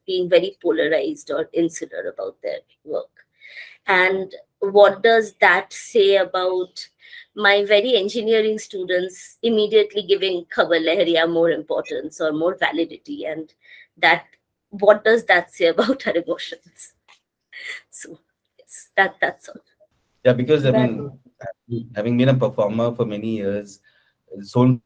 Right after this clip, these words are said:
Speaker 2: I control what or think of what I, more, more I think, the more I censor. Sometimes it's just has to flow. You don't have no control over the audience.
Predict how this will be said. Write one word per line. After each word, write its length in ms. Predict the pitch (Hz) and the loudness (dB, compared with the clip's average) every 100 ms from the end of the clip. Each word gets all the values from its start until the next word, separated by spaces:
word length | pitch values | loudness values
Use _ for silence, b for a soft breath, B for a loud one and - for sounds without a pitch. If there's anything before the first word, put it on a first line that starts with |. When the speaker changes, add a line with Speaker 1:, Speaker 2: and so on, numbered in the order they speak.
| _ _ _ - | _ _ _ -2
Speaker 2:
I 240 | 127 120 - _ _ _ _ _ _ _ _ _ _ _ _ _ | -2 -2 -10 _ _ _ _ _ _ _ _ _ _ _ _ _
control 840 | 123 123 120 131 139 147 147 147 - 107 | 0 0 2 4 4 4 0 -2 -6 -10
what 220 | 110 - _ _ - | -10 -10 _ _ -4
or 420 | 110 123 131 131 131 - | 2 4 4 2 -6 -12
think 200 | 127 123 | -4 -2
of 80 | 120 | -2
what 180 | 107 101 | -4 -4
I, 80 | 98 | -6
more, 220 | 101 127 | -4 -4
more 340 | 135 123 151 156 | 0 2 4 4
I 120 | 139 | 2
think, 480 | 135 156 147 127 131 - | -2 -4 -2 -2 -4 -8
the 80 | 120 | -4
more 240 | 120 131 | -2 0
I 80 | 117 | 0
censor. 480 | 113 98 98 98 95 | -2 -10 -10 -12 -12
Sometimes 420 | - 110 123 120 | -12 -8 -6 -6
it's 140 | 117 | -8
just 300 | - 120 127 _ _ _ _ _ _ _ | -6 -6 -6 _ _ _ _ _ _ _
has 240 | 117 120 | -6 -6
to 100 | - | -8
flow. 420 | 131 143 147 - - - | -8 -2 0 -2 -10 -16
You 120 | 107 | -8
don't 100 | 117 | -2
have 120 | 127 | 0
no 140 | 123 | 0
control 280 | 127 123 127 | 0 -2 -2
over 100 | 113 | -2
the 100 | 107 | -2
audience. 480 | 92 - 78 - _ | -4 -8 -20 -20 _